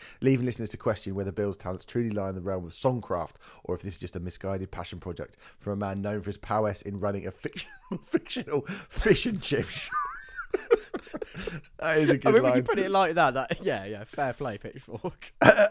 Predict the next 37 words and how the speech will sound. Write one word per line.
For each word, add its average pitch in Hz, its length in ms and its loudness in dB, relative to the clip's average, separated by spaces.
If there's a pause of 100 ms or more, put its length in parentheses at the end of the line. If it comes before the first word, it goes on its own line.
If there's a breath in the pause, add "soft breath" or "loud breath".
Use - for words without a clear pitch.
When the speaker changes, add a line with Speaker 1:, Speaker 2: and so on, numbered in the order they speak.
(100)
Speaker 1:
oh, 196 200 12 (180)
unfortunately, 143 480 2
this 131 160 0
ill-conceived 139 520 2
musical 107 340 -4
endeavour 90 300 -4
falls 90 300 -12
far 98 340 -2
short 90 340 -4 (240 loud breath)
of 69 80 -10
the 87 80 -2
artist's 80 440 -6
lofty 92 540 -6
ambitions. 80 680 -10 (1080)
Um, 107 360 0 (220 loud breath)
right 160 220 10
from 120 100 -2
the 139 80 8
opening 120 280 2
track, 113 340 -2
Fishy 123 380 -2
Love. 92 340 -4 (260 loud breath)
See, 156 260 6
that's - 240 6
not 143 120 2
the 131 120 2
<laughs> - 20 0
opening - 340 4
track. - 500 0 (360 loud breath)
The 147 80 4
listener 156 320 6
is 151 80 4
Speaker 2:
Got - 80 0
that 143 80 4
wrong, 139 300 6
Speaker 1:
subjected 143 380 0
Speaker 2:
but - 200 -4